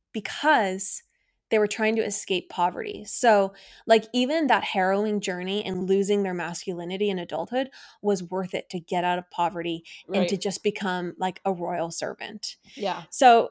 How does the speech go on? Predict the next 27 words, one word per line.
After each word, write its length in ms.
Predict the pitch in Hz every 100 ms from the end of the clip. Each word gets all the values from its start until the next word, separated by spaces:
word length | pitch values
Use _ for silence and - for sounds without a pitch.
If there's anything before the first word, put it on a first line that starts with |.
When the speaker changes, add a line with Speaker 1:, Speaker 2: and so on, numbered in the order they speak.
| -
Speaker 1:
if 100 | -
you 140 | 269
ever 160 | 330 415
feel 180 | 294 285
like 160 | 262
applying 400 | 226 - 185 202
for 140 | 202 208
jobs 400 | 180 170 196 -
on 160 | 196
ZipRecruiter 840 | 175 185 - 220 - 277 285 302 311
is 120 | 214 196
a 40 |
pain 220 | - 190
in 60 | 196
the 100 | 185
ass, 440 | 80 220 262 - - - _ _ _
just 240 | 330 339
remember 520 | 392 403 359 277 262 _
that 100 | 262
at 60 | 247
least 180 | 277 277
you're 80 | 294
not 140 | 285
cutting 240 | 269 262 254
off 140 | 240
your 80 | 226
balls 540 | 220 233 185 196 -